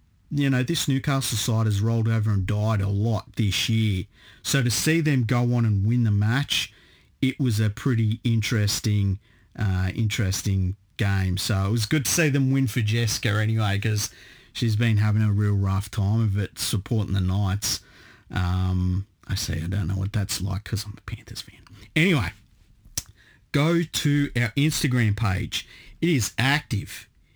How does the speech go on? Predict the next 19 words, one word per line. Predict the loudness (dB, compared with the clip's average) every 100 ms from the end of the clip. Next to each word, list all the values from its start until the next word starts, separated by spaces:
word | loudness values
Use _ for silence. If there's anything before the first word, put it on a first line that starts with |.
| _ _
It | 0
is | 2 0
humming | 0 2 2 2
along. | 0 2 2 0 -4 _ -8 -2
Nadine's | 0 2 0
got | 0 0
that | 0 -2 -2
thing | 0 2 0
going | 0 2 0
great. | -2 -2 2 2 0 -6 -20 -20 -20 -20 -20 _
We've | 0 2
got | 0 0
some | -2 0
interesting | 0 0 0 0 0 0
guests | 0 0 -2
coming | 0 2 0
up | -2
this | -4 -2 -2
week. | -2 -4 -8